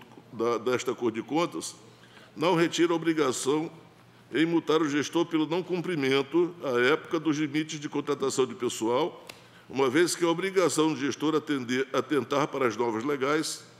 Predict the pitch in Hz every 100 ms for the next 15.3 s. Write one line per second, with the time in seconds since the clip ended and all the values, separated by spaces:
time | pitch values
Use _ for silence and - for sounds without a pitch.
0 | - - - - - 151 180 160 170 160
1 | 160 147 120 117 139 151 143 151 151 156
2 | 139 156 160 147 143 139 135 139 131 135
3 | 135 135 127 - 135 107 139 - 139 127
4 | 107 107 113 135 131 123 101 110 120 120
5 | 151 147 151 165 156 - - - 143 135
6 | 147 170 170 175 151 135 156 156 147 -
7 | 127 113 143 156 - 180 143 131 123 101
8 | - - - - - - - 131 156 156
9 | 156 156 147 131 117 - - - - -
10 | - - - - 117 131 120 113 131 151
11 | 156 - - - - - - - - 113
12 | 147 165 165 156 - 156 160 135 147 -
13 | 151 151 135 117 143 113 113 104 135 165
14 | 156 - - 160 - - 151 147 139 -
15 | 131 117